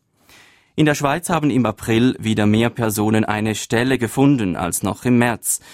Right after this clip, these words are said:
Die Arbeitslosenquote sank von vier Komma zwei auf vier Prozent. In absoluten Zahlen heißt das, im April wurden siebentausendfünfhundert Stellensuchende weniger gezählt als im Vormonat.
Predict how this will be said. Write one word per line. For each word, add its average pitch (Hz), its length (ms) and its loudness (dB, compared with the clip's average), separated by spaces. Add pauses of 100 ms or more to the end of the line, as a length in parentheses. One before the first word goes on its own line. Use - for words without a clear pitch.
(300)
Die 92 160 -4
Arbeitslosenquote 110 1120 -2
sank 110 320 -2
von 107 240 -4
vier 135 300 -2
Komma 113 320 -2
zwei 110 560 -4
auf 117 180 -4
vier - 280 -6
Prozent. - 640 -4 (640)
In 139 120 4
absoluten 143 560 -2
Zahlen 110 480 -2
heißt 110 260 -4
das, - 240 -2 (260)
im 113 140 2
April 123 480 -2
wurden 131 380 2
siebentausendfünfhundert 120 1200 -2
Stellensuchende 110 960 0
weniger 113 460 0
gezählt 110 520 -2 (240)
als 98 280 -4
im 127 180 2
Vormonat. 110 800 0